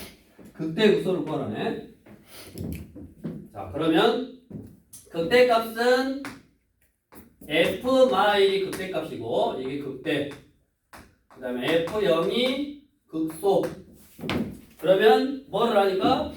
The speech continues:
도함수를 하니까 미분을 해서 에프엑스는 요거 전개로 차 육 엑스 제곱 플러스 육 엑스요. 육 엑스 제곱 플러스 육 엑스가 F 프라임 X면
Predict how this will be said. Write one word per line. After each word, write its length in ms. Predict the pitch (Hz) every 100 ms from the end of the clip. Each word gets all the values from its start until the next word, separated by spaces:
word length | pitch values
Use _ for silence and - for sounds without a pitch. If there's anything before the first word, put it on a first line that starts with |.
| - -
도함수를 600 | - 190 220 240 240 220 190
하니까 580 | 180 170 214 254 254
미분을 500 | 185 220 254 233 202
해서 360 | 196 170 - - -
에프엑스는 1040 | 254 - 233 233 - - 147 143 151 139 - - - - _ _ _ _ _ _
요거 180 | 117 -
전개로 480 | 170 175 160 - -
차 380 | - - 208 95 - _ _ _ 143
육 260 | 185 208
엑스 420 | 196 170 185 185
제곱 380 | 160 160 185 190
플러스 400 | 185 185 170 - 165 147
육 160 | 156 131
엑스요. 720 | 123 120 - - - - - - - - 117
육 160 | 131
엑스 160 | 180 165
제곱 200 | 156 139
플러스 260 | 160 165 135
육 140 | 123
엑스가 460 | 160 - 151 156 -
F 200 | 170 165
프라임 220 | 175 175
X면 720 | - - 175 240 254 302 -